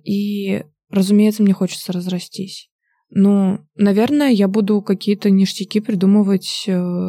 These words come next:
в этой сфере, да. Так, чтобы заинтересовать, так, чтобы привлечь, потому что мне кажется, что людей, даже, э, обычных, не, не тех, кто там, э, сурдопедагоги,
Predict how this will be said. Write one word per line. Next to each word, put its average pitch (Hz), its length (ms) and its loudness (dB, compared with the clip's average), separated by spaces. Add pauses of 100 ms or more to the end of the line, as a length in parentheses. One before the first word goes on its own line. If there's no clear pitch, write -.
(880)
в 185 120 -2
этой 185 180 -2
сфере, 190 380 -2
да. 185 280 -6 (640)
Так, 202 160 0
чтобы 190 600 0
заинтересовать, 185 960 -2 (100)
так, 185 160 -6
чтобы 180 260 -8
привлечь, 185 500 -4
потому 180 260 0
что 185 360 -4 (460)
мне 196 220 4
кажется, 196 400 -2
что 180 240 0
людей, 185 560 -2 (280)
даже, 185 760 0
э, 226 60 -10 (320)
обычных, 190 520 0
не, 190 160 2
не 196 240 2
тех, 226 260 -2
кто 185 600 -2 (340)
там, 180 800 -6
э, 190 40 -14 (460)
сурдопедагоги, 190 1700 -2